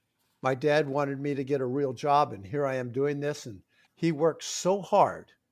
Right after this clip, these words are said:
all his life, two jobs, immigrant from another country. And here I'm making money easily. What would that say about his life? I mean, all this stuff comes up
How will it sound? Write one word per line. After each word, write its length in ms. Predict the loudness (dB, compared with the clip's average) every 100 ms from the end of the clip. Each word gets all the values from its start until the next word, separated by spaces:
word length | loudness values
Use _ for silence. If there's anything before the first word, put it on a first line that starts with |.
| _
all 220 | 6 8 8
his 260 | 4 0
life, 320 | 0 0 -2
two 180 | -8 -8
jobs, 640 | -6 0 0 0 -6 -16 -20 _ -2
immigrant 500 | 0 0 -2 -4 -4 _ _ _
from 240 | -4 -2
another 340 | -2 0 2 0
country. 560 | -2 -4 -4 -8 -10 _ _ _ _ _ _ _
And 140 | -4 0
here 200 | 2 4
I'm 200 | 2 2
making 340 | -2 -2 -4
money 260 | -4 -6 -6
easily. 640 | -6 -6 -4 -2 -2 -4 _ _ _ _ _ _
What 160 | -10 -8
would 120 | -4
that 180 | -4 -4
say 180 | -6 -4
about 260 | -2 -4
his 180 | -4 -8
life? 380 | -8 -8 -12 _ _ _ _ -10 0
I 80 |
mean, 320 | 4 4 2 -2
all 220 | 6 8 8
this 200 | 6 0
stuff 380 | 2 2 2
comes 380 | 0 0 0 2
up 320 | 2 2 0